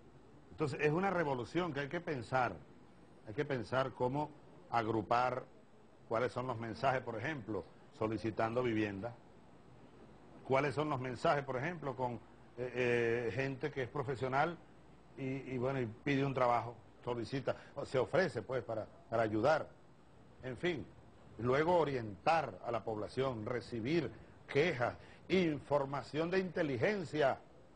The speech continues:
Y usted sabe que es muy fácil, no hace falta tener,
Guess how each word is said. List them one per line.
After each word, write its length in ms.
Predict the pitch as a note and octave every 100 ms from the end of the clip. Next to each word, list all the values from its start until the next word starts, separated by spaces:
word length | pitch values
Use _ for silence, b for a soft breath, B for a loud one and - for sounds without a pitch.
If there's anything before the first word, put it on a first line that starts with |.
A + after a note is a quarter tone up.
| - B B
Y 120 | F#3 G3
usted 240 | F#3+ A3
sabe 240 | G#3+ A3+
que 80 | F#3+
es 40 | G#3
muy 160 | A3+ G#3
fácil, 440 | A#3+ G#3 D3+ G#2 - - - - - - -
no 180 | C3+ F#3+
hace 200 | F#3+ G3+
falta 360 | F#3 G3 G3+
tener, 300 | F3+ E3 F#3